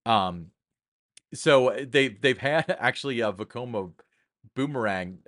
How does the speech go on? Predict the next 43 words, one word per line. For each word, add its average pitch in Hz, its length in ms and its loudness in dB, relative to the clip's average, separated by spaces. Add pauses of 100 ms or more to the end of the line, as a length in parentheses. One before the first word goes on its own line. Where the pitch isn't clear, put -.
(100)
not, 139 220 -2
not 143 160 2
what 175 100 4
we're 170 80 4
gonna 165 160 2
Kings 151 240 -10
Island, 107 260 0
an 117 60 0
old 135 180 0
Boomerang 92 560 -10 (360)
that 120 200 -4
has 117 220 -8
come 147 320 -10
and 127 140 -14
gone 107 400 -8
since - 300 -14
then. 65 340 -20 (580)
Uh, 98 340 -4
you 110 120 -10
know, 107 100 -4
they 104 80 -6
got 107 180 -6
Stinger, 98 640 -10 (640)
and, 107 360 -6
uh, 95 260 -4
that 117 160 -2
was 113 220 -8
the, 110 160 -6
the 110 180 -8
Invertigo 101 480 -6
model, 80 300 -12
forwards, 101 420 -10
backwards 92 400 -12
facing. 98 460 -12 (180)
Really 233 240 -4
cool 151 300 -8
ride. 95 340 -6
I 95 40 -8
really 127 260 -6
like 101 180 -6
those 95 180 -12
rides, 92 320 -6
but 98 160 -12